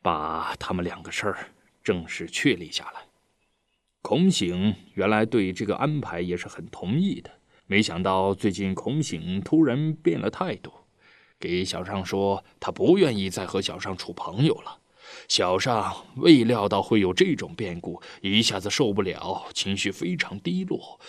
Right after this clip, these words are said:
也无心上班。这几天又病了，整日躺在床上不吃不喝的。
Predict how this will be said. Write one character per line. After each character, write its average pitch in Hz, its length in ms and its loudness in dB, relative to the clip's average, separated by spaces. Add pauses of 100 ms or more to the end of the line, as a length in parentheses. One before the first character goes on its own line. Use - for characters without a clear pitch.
(120)
也 90 100 0
无 156 320 2
心 139 220 0
上 - 260 -4
班。 - 240 -14 (920)
这 95 140 -4
几 90 160 -10
天 107 520 -10 (720)
又 - 180 -14
病 131 220 -6 (160)
了， - 200 -20 (640)
整 165 280 -2
日 101 180 4
躺 - 220 -10
在 85 140 -8
床 95 400 -6
上 90 280 -4
不 95 260 -6
吃 104 220 -6
不 101 140 -4
喝 139 340 -6
的。 - 180 -18